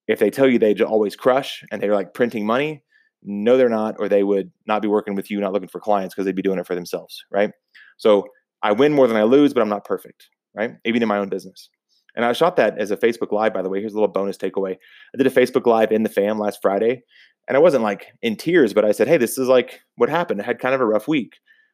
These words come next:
with this thing, and people were hating on it, and, and this, uh, my ads got shut down. They were running for, spent about four thousand bucks on my free ads course, and they shut down my best performing ads. I had to change the copy. That's a story for another episode.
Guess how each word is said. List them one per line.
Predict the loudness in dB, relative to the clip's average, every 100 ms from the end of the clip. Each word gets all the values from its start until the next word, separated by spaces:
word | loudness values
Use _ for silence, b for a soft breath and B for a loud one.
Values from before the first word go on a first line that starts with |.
| -4
with | 0
this | 0 0
thing, | 0 2 2 0
and | -2 -4
people | -4 -4
were | -2
hating | 0 0
on | 0 0 2
it, | 2
and, | 2 -4 -18 _ _ _ _ _ _ _ -10
and | -4
this, | -4 -4 -6
uh, | -6 -4
my | -6 -4
ads | 0 0 0
got | -2 -2
shut | -2 0
down. | 0 0 0 2
They | 4
were | 4
running | 2 0 0
for, | 0 0 0
spent | 0
about | 0 2
four | 2
thousand | 4 2 2 -2
bucks | -4 -4 -4
on | -4
my | -4
free | -4 -4
ads | -4 -6
course, | 2 4 2 -2 b b b b
and | -2
they | 0
shut | 0 2
down | 2
my | 0
best | 0 0 0
performing | -2 -2 -2 0
ads. | 0 2 0
I | -2
had | -6
to | -10
change | -8 -10
the | -8
copy. | -2 0 2 0
That's | 0 -4
a | -10
story | -2 -2
for | -2
another | 0 0
episode. | 0 2 4 4